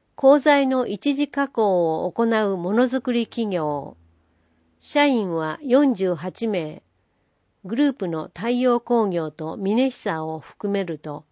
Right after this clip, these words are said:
百三十四名。創業から約六十年かけて培ってきた鋼材の加工技術は、日本最高レベルで、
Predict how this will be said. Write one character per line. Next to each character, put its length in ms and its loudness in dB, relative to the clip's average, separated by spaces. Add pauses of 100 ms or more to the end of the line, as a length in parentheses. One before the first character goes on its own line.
(400)
百 260 -16
三 320 0
十 260 -4
四 320 -4
名。 340 -14 (1700)
創 280 2
業 240 2
か 140 -4
ら 220 0
約 300 -2
六 260 -2
十 220 2
年 180 0
か 180 -4
け 120 -8
て 160 -6
培 420 -4
っ 100 -2
て 180 -8
き 100 -20
た 280 -8 (340)
鋼 240 4
材 280 2
の 160 -2
加 200 -8
工 280 4
技 140 -2
術 320 -6
は、 220 -10 (540)
日 120 -2
本 240 2
最 280 -2
高 280 2
レ 140 0
ベ 120 0
ル 160 -8
で、 220 -10